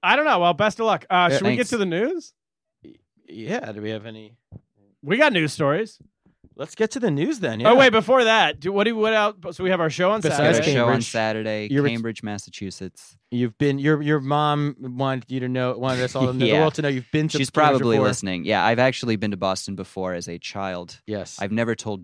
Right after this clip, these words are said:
Speaker 1: You didn't
Speaker 3: jokes
Speaker 1: tell one
Speaker 2: On a
Speaker 1: joke when you were there.
Speaker 2: stage.
Speaker 3: on a stage
Speaker 1: Or
Speaker 3: in
Speaker 1: to a
Speaker 3: Boston.
Speaker 1: passerby.
Speaker 3: So it's the first time doing that.
Speaker 2: And we only have, like, nine tickets left, as maybe even less now 'cause we've been recording this pod, but get the tickets.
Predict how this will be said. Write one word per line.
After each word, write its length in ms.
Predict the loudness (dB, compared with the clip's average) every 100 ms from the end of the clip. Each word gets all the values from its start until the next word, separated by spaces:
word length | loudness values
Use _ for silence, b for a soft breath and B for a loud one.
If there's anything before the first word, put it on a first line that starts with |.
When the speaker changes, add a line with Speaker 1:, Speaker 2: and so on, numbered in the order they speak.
| -6
Speaker 1:
You 140 | -4
didn't 80 | -4
Speaker 3:
jokes 120 | -2
Speaker 1:
tell 120 | -2 0
one 140 | 2
Speaker 2:
On 120 | 2
a 40 | 2
Speaker 1:
joke 80 | 0
when 100 | 0
you 40 |
were 80 | 0
there. 160 | 0 -6
Speaker 2:
stage. 120 | -6
Speaker 3:
on 180 | -4 -4
a 80 | -4
stage 880 | -8 -6 -4 -2 -6 -10 -14 -14 -4
Speaker 1:
Or 120 | -2
Speaker 3:
in 120 | 0 0
Speaker 1:
to 80 |
a 60 | 0
Speaker 3:
Boston. 200 | 0 -2
Speaker 1:
passerby. 480 | -4 -6 -8 -8 -8
Speaker 3:
So 220 | -6 -6
it's 200 | -6 -8
the 80 | -14
first 320 | -8 -6 -6
time 240 | -8 -8 -6
doing 240 | -8 -8
that. 200 | -12 -16 -2
Speaker 2:
And 160 | 0
we 120 | 4 6
only 160 | 6
have, 100 | 4
like, 140 | 4 4
nine 240 | 4 2
tickets 320 | 0 -4 -4
left, 200 | -6 -6
as 220 | -6 -6 -2
maybe 260 | -2 0
even 140 | 0 2
less 220 | 0 0
now 280 | 0 2 0
'cause 160 | -6 -10
we've 80 | -6
been 80 |
recording 280 | -6 -6 -6
this 80 | -4
pod, 180 | -2 -2
but 140 | -2
get 160 | -6 -6
the 40 |
tickets. 460 | -6 -6 -8 -14